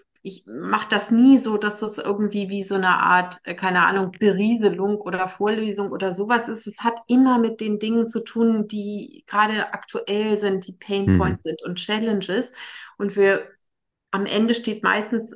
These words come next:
Speaker 1: ein Commitment, ganz konkret, ne? Was ändert sich? Was ändert sich fürs Team? Was ändert sich in der Zusammenarbeit miteinander? Aber was wirklich, ähm, großartig wäre,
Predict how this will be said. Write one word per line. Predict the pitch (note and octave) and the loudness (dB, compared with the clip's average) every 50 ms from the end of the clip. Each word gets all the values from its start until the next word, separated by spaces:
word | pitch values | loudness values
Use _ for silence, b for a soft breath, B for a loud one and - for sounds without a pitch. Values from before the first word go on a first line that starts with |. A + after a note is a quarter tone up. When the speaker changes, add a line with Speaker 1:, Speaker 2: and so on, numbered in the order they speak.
| - _ | -18 _
Speaker 1:
ein | - G#3 G#3+ G#3+ G#3+ | -6 -4 -4 -2 -2
Commitment, | - A#3 A#3 B3 D4 F#4+ F#4+ - - - F3 F3+ - | 0 2 4 4 4 4 2 -2 -4 -6 -4 -4 0
ganz | A3 B3 D4 C#4+ - | 0 0 0 -2 -2
konkret, | - C4 A#3+ A#3 - - B3 A#3+ A#3 G#3 - | -2 -2 -2 -2 -2 -2 0 2 2 2 2
ne? | B2+ G#3+ B3+ C4 | 0 -2 -2 0
Was | C4 A#3 A3+ - - | -2 -2 -4 -6 -4
ändert | G#3 A3 A#3 A#3+ A#3 A#3 G#3+ A3+ - | 0 2 4 4 4 4 2 0 -4
sich? | - F3+ F3+ F3+ F3+ - | -8 -8 -10 -8 -8 -10
Was | F#3+ F3+ - | -10 -10 -8
ändert | - G3+ G#3 G#3+ A3 G#3+ G#3+ | -6 -4 -2 0 -2 -2 -2
sich | G#3+ G#3 G#3 - | -4 -6 -6 -4
fürs | - G#3 G#3 - - | -4 -4 -4 -6 -12
Team? | - - A3 A3 A3+ G#3+ G3+ | -8 -6 -4 -4 -2 -2 -2
Was | F#3+ F#3+ F#3 - | -2 -4 -4 -6
ändert | - G3+ G#3 G#3 G#3 G#3 | -6 -4 -2 -2 -2 -2
sich | - G#3+ G#3 G#3 B B B B B B B B B - | -4 -6 -6 -6 B B B B B B B B B -6
in | G3 G#3 | -4 -2
der | G#3 A3 G#3+ G#3+ | 0 -2 -2 -4
Zusammenarbeit | - A3+ G#3+ G#3+ - G3+ G3+ G#3+ A3 A3 - G#3 F#3+ - F#3+ - - - | -4 -6 -6 -4 -2 -2 0 0 0 0 -2 -2 0 0 -2 -2 -2 -4
miteinander? | F#3 F#3+ - - F#3 F3 F3 E3+ F3 F3+ G#3+ C#4 - B B B B B B B B B B _ _ _ | -6 -6 -6 -6 -8 -6 -6 -6 -4 -2 -2 -2 -2 B B B B B B B B B B _ _ _
Aber | - G#3+ A3 A3+ A3 G#3+ - | 0 4 4 4 4 4 4
was | G#3+ G#3+ G#3+ - - - _ | 2 0 0 -6 -12 -14 _
wirklich, | - G#3 G#3 B3 C4 B3+ B3 A3+ A3 - - - - | -6 -2 0 0 0 0 -2 -4 -4 -4 -12 -8 -4
ähm, | G#3+ G#3+ G#3 G3+ G3+ G3+ G3+ | -2 0 0 2 2 0 0
großartig | G3+ - G3 G#3+ C4 C#4 C4+ - - G#3+ A3 A3 - A#3 A#3 A#3 - | -2 -4 -2 0 0 0 0 0 0 0 0 0 0 -2 -4 -2 -2
wäre, | G#3+ A3 A#3 A#3+ A#3 A#3+ A#3 A3+ - - - | -2 -2 -2 0 0 0 0 -2 -2 -6 -12